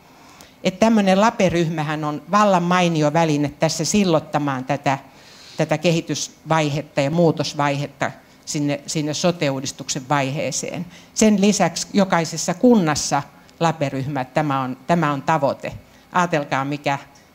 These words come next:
mikä verkosto lasten, nuorten ja perheiden asialla, jos tämmönen, tämmönen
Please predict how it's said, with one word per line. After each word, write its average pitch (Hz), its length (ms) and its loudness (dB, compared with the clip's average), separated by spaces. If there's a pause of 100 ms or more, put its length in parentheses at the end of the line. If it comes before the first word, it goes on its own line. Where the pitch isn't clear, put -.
(100)
mikä 170 280 0
verkosto 190 560 0
lasten, 151 400 -2
nuorten 143 340 2
ja 139 80 2
perheiden 139 680 -2 (280)
asialla, 151 500 0
jos 135 200 -4
tämmönen, 143 580 -2 (280)
tämmönen 156 560 0